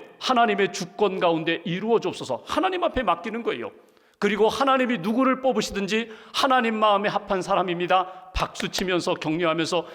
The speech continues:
그 일을 잘할 수 있도록 그렇게 기도해 주는 것, 이것이 제비 뽑는 것이거든요. 두 사람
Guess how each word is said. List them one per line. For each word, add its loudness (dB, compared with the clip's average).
그 -2
일을 0
잘할 -2
수 -4
있도록 0
그렇게 -4
기도해 -2
주는 -6
것, -2
이것이 -4
제비 -2
뽑는 -4
것이거든요. -8
두 0
사람 4